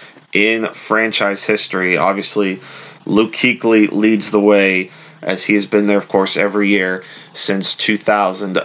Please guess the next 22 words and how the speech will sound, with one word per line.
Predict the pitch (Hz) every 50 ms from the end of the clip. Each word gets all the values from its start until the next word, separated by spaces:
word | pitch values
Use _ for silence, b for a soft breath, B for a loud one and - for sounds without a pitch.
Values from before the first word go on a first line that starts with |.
| -
thirteen. | - - - - - - 120 117 110 - - - - 110 92 90 87 85 90
So | 90 - - 90
this | 90 95 92 - -
is | 98 95 92 90 80 B B B B B B B B -
seven | - - - - - 127 131 131 127 123 120 120 - -
straight | - - - - - 110 101 101 95 90 92 - - - - - B B B B - -
Pro | - - 120 110 107
Bowls | 101 101 95 87 85 85 85 - - - - - - _ _ _ -
for | - - - - 101 95 95 90
Luke | 92 95 101 92 85 -
Kuechly. | - - 92 87 - - 90 87
The | - 80 87
only | 90 92 95
year | 92 95 95 95
he | - 98
was | 95 92 -
not | 98 90 92 90
in | 87 87 85 82 85 87 B B B B B B B B -
was | - - 95 95 92 92 -
his | - 92 92 90 90 92 - - B B B B B B B B B _ _ _ _ _ _
rookie | - 151 170 165 - 113
season | 104 - - 107 101 98 95 95 90 90 98